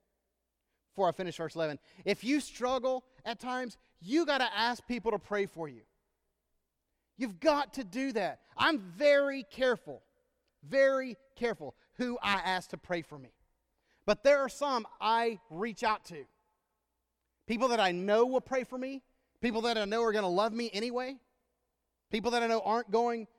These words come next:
to judge me. You need to find some people like that. Paul saying, "As you help us by your prayers, then many," the end of verse eleven, "will give thanks on our behalf for the gracious favor granted us in answer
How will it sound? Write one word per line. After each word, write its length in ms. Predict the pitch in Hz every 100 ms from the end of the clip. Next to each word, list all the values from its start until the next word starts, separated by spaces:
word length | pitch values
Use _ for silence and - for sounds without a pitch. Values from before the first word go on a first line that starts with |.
| _
to 100 | 220
judge 320 | 165 202 208
me. 220 | 226 269 254 _ _ _ _ _ _ _ _ _ _
You 120 | 185
need 140 | 269 269
to 100 | 220
find 460 | - 254 262 262
some 140 | - 214
people 280 | 254 233 220
like 220 | 202 -
that. 260 | 175 135 _ _ _ -
Paul 200 | 247 233
saying, 280 | 254 214
"As 320 | 202 254 254 233
you 160 | 254 - _
help 320 | 247 277 240
us 180 | 226 -
by 200 | 202 226
your 140 | 214
prayers, 600 | - - 220 170 120 - _ _ -
then 340 | 156 240 220
many," 460 | 254 311 180 127 123 _
the 120 | 180
end 80 | 196
of 60 | 180
verse 200 | 190 196
eleven, 300 | 196 151 135 _ _ _ _
"will 200 | 185 220
give 240 | 160 196 -
thanks 480 | - 226 247 -
on 100 | 226
our 200 | 214 226
behalf 500 | 233 202 196 165 156
for 80 | 165
the 100 | 151
gracious 420 | 143 185 175 175
favor 440 | - 214 190 147 131 _ _
granted 460 | 139 175 240 - 147
us 420 | 127 110 - - _ _ _ _ _ _ _ _ _
in 160 | 151 165
answer 540 | 190 220 - 139 104